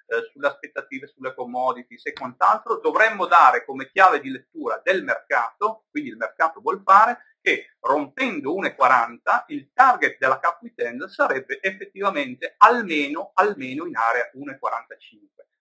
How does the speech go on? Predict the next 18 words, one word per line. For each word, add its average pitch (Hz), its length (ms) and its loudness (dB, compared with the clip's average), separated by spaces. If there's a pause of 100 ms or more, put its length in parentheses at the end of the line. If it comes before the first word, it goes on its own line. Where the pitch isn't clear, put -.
(140)
Ma 220 200 6 (220)
se 247 360 -4
questo 208 420 4
non 170 180 0
dovesse 147 380 -2
verificarsi, 123 720 -4
e 131 240 -10
in 120 100 -20
questi 160 280 -12
giorni 175 240 -4
almeno 123 280 -6
siamo 127 260 -6
intorno 135 420 -4
all'uno 127 300 -16
trentasei, 131 520 -10
uno 104 160 -18
trentasette, - 880 -12
quindi - 340 -8